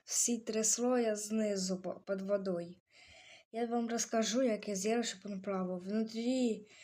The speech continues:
этого корабля четыре слоя есть, а это чтоб, э, и внутри него есть пространство. А, и там, у том пространстве есть воздух.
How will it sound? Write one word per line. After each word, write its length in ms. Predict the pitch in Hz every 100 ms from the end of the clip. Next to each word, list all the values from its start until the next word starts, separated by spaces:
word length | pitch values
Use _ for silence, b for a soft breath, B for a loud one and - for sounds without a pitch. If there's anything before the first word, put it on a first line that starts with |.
| B
этого 400 | 220 220 240 220
корабля 720 | 214 214 214 202 208 220 247 247
четыре 500 | - - 214 208 220
слоя 420 | - 269 330 285
есть, 440 | 208 190 180 -
а 60 | -
это 320 | 220 233 214
чтоб, 360 | 190 208 190 - B B B B -
э, 180 | 202 -
и 120 | 202
внутри 480 | 214 220 220 220 226
него 300 | 226 240 269
есть 320 | 220 214 -
пространство. 1200 | - 214 - 233 220 202 185 185 - - 185 180 180 B B _ -
А, 200 | 196 196 - _ _ _ -
и 160 | 196
там, 380 | 190 220 254 233
у 40 | 202
том 200 | 202 196
пространстве 840 | 196 - 214 220 - - 208 202
есть 160 | 196
воздух. 720 | 202 214 240 247 214 185 -